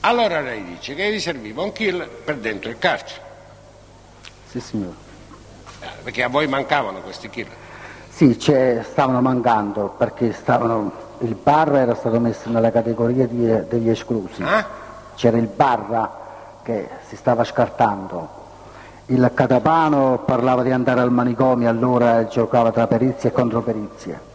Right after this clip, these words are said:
Speaker 2: Poi un killer non è che faceva male allora.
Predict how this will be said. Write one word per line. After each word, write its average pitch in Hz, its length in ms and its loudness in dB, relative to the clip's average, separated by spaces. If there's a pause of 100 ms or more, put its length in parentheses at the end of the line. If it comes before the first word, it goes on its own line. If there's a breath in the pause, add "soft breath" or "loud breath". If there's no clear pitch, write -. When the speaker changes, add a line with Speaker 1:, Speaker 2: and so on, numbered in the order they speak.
(120)
Speaker 2:
Poi 123 360 2 (1800 loud breath)
un 131 200 6
killer 123 360 6
non 113 600 0
è 110 80 0
che 107 80 -2
faceva 110 300 -2
male 110 240 4
allora. 98 500 -6